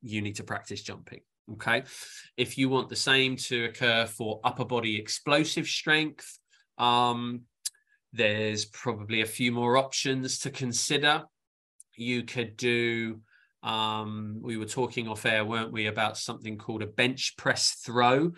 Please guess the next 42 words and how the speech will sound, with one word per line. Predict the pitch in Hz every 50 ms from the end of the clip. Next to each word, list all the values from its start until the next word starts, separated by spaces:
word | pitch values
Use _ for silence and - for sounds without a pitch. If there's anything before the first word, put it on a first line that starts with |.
| - - - - _ -
which | 117 - -
would | 117 104
probably | - 143 139 127 127 120 117 -
only | 120 120 120 120 123 120
suggest | 117 - 127 113 - 123 120 120 - -
in | 127 110
a | 107
Smith | 104 - - - 143 139 139 -
machine | 135 127 - - 139 135 135 135 135 131 127
because | 123 - - 113 101
the | - 90
bar | - 110 110 110 107 107 110
only | 107 107 107
moves | 104 107 107 107 104 104 131
in | 175
one | 139 117 113 107 110
safe | 104 - - 117 110 107 107 -
plane | - 117 110 107 107
of | 101
motion. | 104 113 113 120 117 - - 143 143 165 170 - - - - - - - - _ _ _
Um, | 113 113 117 117 113 113 113 113 113 113
but | 113 127 - -
you | 113 117 113
do | 117 131 120
a | 113
bench | 104 120 117 113 - -
press | 123 113 110 110 - - - - - -
on | 110 107 107
a | 107 104 101 98
Smith | - - - - - 123 117 101 -
machine, | 117 110 - - 117 113 110 110 110 110 110
and | 110 110 107 104
then | 107 104 101 104
because | 101 - 110 - 135 120 -
it's | 113 - -
guided | - - - 123 120 117 120 117 - 214 214 113 104 -
by | - 113 107 107
those | 107 113 113 107 104 110
rails | 110 117 120 120 123 131 139 151 156 143 135 135
and | 107 110
it | 107 -
can't | - - - 123 117 113 110